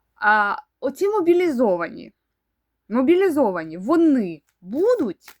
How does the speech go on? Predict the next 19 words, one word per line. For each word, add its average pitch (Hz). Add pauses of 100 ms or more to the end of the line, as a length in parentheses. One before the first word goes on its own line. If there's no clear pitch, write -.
(500)
потім 247
списані 220 (580)
з 202
обліку, 240 (160)
як 233
військові. 202
Оці 240
всі 285
мобілізовані 247
люди 226
на 220
війну, 208
вони 214
будуть 262
списані 214
з 175
обліку, 165
як 180
військові. 160